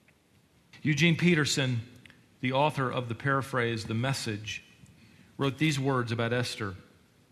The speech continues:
"The moment Haman surfaced, Esther began to move from being a beauty queen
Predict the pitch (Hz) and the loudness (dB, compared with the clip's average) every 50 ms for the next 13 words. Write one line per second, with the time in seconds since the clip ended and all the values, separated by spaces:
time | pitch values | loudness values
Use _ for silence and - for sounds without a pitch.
0 | _ _ _ _ _ _ _ _ _ _ _ _ _ _ _ _ _ _ _ - | _ _ _ _ _ _ _ _ _ _ _ _ _ _ _ _ _ _ _ -4
1 | - 143 151 165 180 180 180 175 151 127 165 170 180 180 190 185 - - - 160 | 0 2 4 6 6 6 6 4 4 4 4 6 6 6 4 4 2 2 2 2
2 | 147 - - 170 160 - - - - - - - - - - - _ _ _ _ | 2 2 0 -4 -2 -2 -4 -6 -8 -12 -20 -20 -20 -20 -20 -20 _ _ _ _
3 | _ _ _ - - - - 160 151 - - - 165 156 156 156 151 156 156 151 | _ _ _ -20 -8 -2 0 0 2 2 0 0 2 2 2 2 4 4 2 2
4 | 139 131 135 143 151 156 165 165 151 - 135 127 131 147 147 131 120 113 117 143 | 2 2 2 2 4 4 2 2 0 0 -2 0 0 0 0 0 -2 0 0 2
5 | 160 160 160 156 - - 147 143 139 139 147 156 156 147 | 2 2 2 0 -2 -2 -2 0 0 0 0 0 0 -2